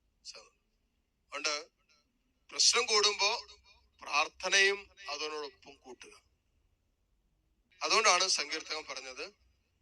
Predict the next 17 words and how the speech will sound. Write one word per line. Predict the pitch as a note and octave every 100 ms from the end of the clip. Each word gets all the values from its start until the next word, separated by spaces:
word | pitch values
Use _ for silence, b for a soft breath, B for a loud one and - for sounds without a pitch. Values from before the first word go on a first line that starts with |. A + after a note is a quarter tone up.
| -
"ഞാൻ | C#3+
കൊടിയ | D3+ - C#3+ D#3+ E3 E3
ദുരിതത്തിൽ | D#3+ C#3+ C#3+ D3 D3+ - D3 C#3+
അകപ്പെട്ടു" | D3+ D3 - D3+ - D#3+
എന്ന് | D#3+ D#3+ D#3+ D#3+
പറഞ്ഞപ്പോഴും | C#3+ C#3+ C#3+ - B2 A#2+ A2 _ _ _ _ _ _ _ _ -
ഞാൻ | A#2+ B2
എന്റെ | B2+ B2
വിശ്വാസം, | A#2 A#2 - - A#2 A#2 - A2+ _ _ _ _ _ _ _ A#2+
ഞാൻ | B2 C3
എന്റെ | B2+ B2
പ്രാർത്ഥന, | A#2+ B2 A#2+ - A#2 A2 _ _ _ _ _ _
ഞാൻ | B2 B2 B2+
എന്റെ | B2+
സ്നേഹം, | A#2 - A#2 A#2+ A#2+ A2 _ _ _ _ _ _ _ _
ഇതൊക്കെ | - - A#2+ A2+ - _ _ A#2+
വർദ്ധിപ്പിച്ചേയുള്ളൂ. | B2 - C#3 - D3 C#3+ - D3 C#3+ C#3 C3+ B2+ A2+ -